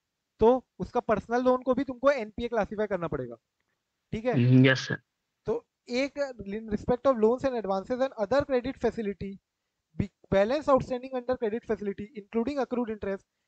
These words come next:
Speaker 1: made available to same borrower, beneficiary when any of the above credit facility becomes एनपीए, तो इसको भी अपन क्या बोल देंगे फिर?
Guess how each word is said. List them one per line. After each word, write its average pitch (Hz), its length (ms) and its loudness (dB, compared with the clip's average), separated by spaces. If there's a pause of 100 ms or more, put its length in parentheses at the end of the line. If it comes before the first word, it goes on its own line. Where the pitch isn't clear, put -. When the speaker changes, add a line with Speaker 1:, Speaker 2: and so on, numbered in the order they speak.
(220)
Speaker 1:
made 240 300 0
available 247 520 4
to 285 100 -4
same 294 460 -4
borrower, 247 420 8 (840)
beneficiary 214 640 -2
when 233 200 0 (140)
any 277 300 0
of 339 160 4
the 339 120 4 (200)
above 294 260 4
credit 269 240 -2
facility 247 400 -4
becomes 233 300 -2
एनपीए, 139 280 -8 (340)
तो 254 80 2
इसको 262 240 2
भी 254 100 2
अपन 254 200 0
क्या 240 120 0
बोल 233 160 2
देंगे 233 140 -6
फिर? 320 220 -6